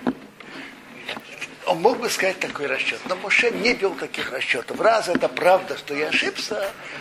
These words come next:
он признался в своей ошибке. И как раз в этом большое величие Моше, э, что он был раб Бога. Так написано, когда он умер, что написано про Моше. Эвед Ашем, раб Бога. Что значит раб Бога?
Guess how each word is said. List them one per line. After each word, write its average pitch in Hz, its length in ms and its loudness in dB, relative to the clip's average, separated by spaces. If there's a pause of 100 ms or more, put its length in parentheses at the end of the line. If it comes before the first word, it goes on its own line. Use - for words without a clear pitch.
(120)
он 240 180 4
признался 226 640 6
в - 40 0
своей 165 300 4
ошибке. - 400 -4 (1160)
И 156 360 4 (240)
как 160 240 0
раз 240 300 4
в 147 100 2
этом 233 240 2
большое 170 400 4
величие 151 500 0
Моше, 127 400 2 (360)
э, 139 140 0 (220)
что 165 200 4
он 160 80 2
был 202 260 8
раб 180 240 6
Бога. - 280 0 (340)
Так 190 180 0
написано, 156 720 0 (680)
когда 147 300 4
он 160 140 0
умер, 185 260 0
что 147 140 -4
написано 151 400 -4
про 143 160 -8
Моше. - 300 -4 (260)
Эвед - 280 4
Ашем, 120 320 -4
раб 156 180 -2
Бога. 95 220 -10 (160)
Что - 100 -10
значит 185 220 0
раб 180 180 2
Бога? - 220 -10